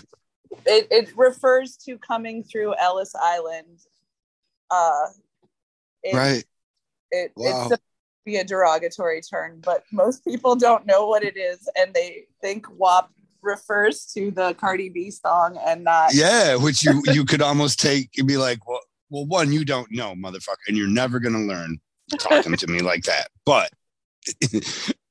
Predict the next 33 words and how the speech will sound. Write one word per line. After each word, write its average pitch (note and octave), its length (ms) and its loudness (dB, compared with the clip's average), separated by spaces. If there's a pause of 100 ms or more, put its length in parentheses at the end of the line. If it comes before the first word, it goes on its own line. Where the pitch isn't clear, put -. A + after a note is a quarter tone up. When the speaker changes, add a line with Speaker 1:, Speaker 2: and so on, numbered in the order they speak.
(440)
Speaker 2:
um, C#3 340 4 (420)
wow. G2+ 320 -4 (260)
I, C3+ 120 2
I C#3 120 2
know, D3 400 0 (800)
I, C#3+ 140 2 (100)
I D3+ 60 2
didn't E3 280 4
notice C#3 760 0 (760)
the G#2 120 -4
racism A#2 680 2
in F2+ 120 0
Philly F#2+ 340 -6
so A2+ 220 -4
much A2 220 -2
as G#2+ 140 -4
I A2 120 -2
just A2 300 -6 (160)
noticed A2 580 -2
the A2 160 -4
overall G#2+ 560 -2
general G2 600 -4
angst. - 600 -4 (220)
<laughs> A#2+ 80 -2 (100)
So - 380 -2 (640)
the, B2 160 -6
the A#2+ 100 -6
racism B2+ 560 0
must G2+ 220 -6
just - 240 -12
be G2+ 180 -6
a, F2 60 -4
a, - 20 -6